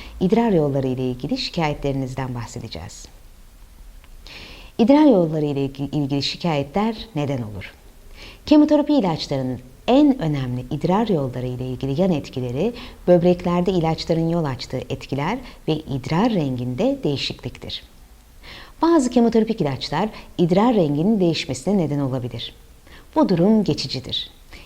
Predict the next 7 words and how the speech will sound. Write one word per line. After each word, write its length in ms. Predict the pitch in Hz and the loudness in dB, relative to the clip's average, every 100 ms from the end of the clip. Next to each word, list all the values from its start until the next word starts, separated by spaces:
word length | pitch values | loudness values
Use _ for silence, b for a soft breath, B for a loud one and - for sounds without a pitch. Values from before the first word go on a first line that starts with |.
| B | B
İlacın 540 | 202 196 190 208 185 147 | 4 4 6 2 2 -2
vücuttan 360 | 147 - 220 | -4 0 4
atılmasıyla 920 | 226 - 139 127 123 - 117 131 226 240 B - | 4 2 -2 -2 -4 -8 -6 -2 -2 -2 B 0
idrar 460 | 170 147 151 240 240 - | 0 2 0 -2 -4 -6
normal 520 | 139 139 139 180 196 | -2 0 2 0 0
rengine 420 | 139 131 127 143 156 | -2 -4 -2 -4 -4
dönmektedir. 760 | 127 123 120 - 123 - | -4 -4 -6 -8 -10 -10